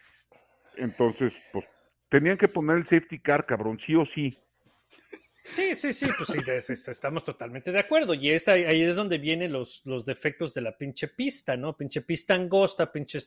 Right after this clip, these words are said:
Speaker 2: pista, eh, eh, rápida, donde hay un solo lugar reba-, donde rebasar. Pues obviamente iba a haber contactos, y si no eran contactos grandes, afortunadamente no hubo ningún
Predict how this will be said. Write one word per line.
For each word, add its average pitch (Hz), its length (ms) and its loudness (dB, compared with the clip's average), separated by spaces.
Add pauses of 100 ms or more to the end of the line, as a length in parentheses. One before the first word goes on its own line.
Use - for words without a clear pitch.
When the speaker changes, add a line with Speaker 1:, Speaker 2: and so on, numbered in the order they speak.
(100)
Speaker 2:
pista, 147 520 4 (480)
eh, 147 200 2
eh, 143 240 4
rápida, 175 600 4
donde 143 260 2
hay 165 220 2
un 269 260 4
solo 220 300 2
lugar 165 320 4 (200)
reba-, 135 280 0 (200)
donde 156 240 2
rebasar. 135 680 -2 (520)
Pues 185 160 2
obviamente 247 420 2
iba 220 80 2
a - 20 4
haber 214 200 0
contactos, 208 680 -4
y - 20 -10
si - 140 -12
no 175 100 0
eran 240 160 0
contactos 185 640 0
grandes, 156 520 2
afortunadamente 151 800 -6
no 139 140 -6
hubo 139 100 -6
ningún 123 500 -8